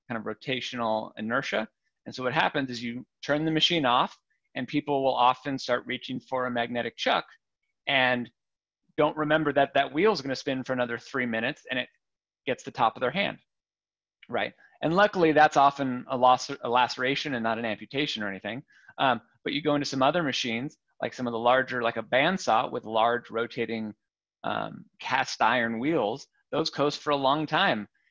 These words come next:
And <laughs> if you think about, um, a bandsaw again specifically, the first thing we're all th-, taught to do whether you're, um, in the production world or you're learning in wood shop, people are taught that the first thing they should do to be safe is to adjust the blade guard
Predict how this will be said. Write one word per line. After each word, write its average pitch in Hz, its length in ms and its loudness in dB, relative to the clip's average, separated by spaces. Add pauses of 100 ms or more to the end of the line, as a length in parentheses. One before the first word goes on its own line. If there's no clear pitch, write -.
(220)
And 131 400 2 (140)
<laughs> - 140 -20
if 143 140 -8
you 160 80 -2
think 160 240 0
about, 131 480 2
um, 117 280 0
a 123 100 -2
bandsaw 135 420 2
again 143 280 0
specifically, 127 680 -2 (360)
the 127 80 -2
first 190 420 -2
thing 175 200 0
we're 127 220 4
all 147 200 6
th-, - 180 -12 (160)
taught 151 240 0
to 175 80 -4
do 107 240 -4 (640)
whether 123 280 2
you're, 120 600 4
um, 107 360 0 (520)
in 123 320 -2
the 120 80 -4
production 151 500 -2
world 170 340 2
or 120 140 -4
you're 117 260 -2
learning 143 220 0
in 139 120 -2
wood 156 200 0
shop, - 300 -2 (460)
people 160 300 0
are 190 80 0
taught 135 360 2
that - 140 -8
the 117 80 -20
first 170 240 -2
thing 190 100 -6
they 180 100 0
should 175 160 -8
do 175 100 -4
to 175 80 -6
be 185 120 -6
safe 156 400 0
is 127 120 -14
to 139 100 -6
adjust 131 540 -2
the 160 80 -8
blade 147 340 0
guard - 240 -4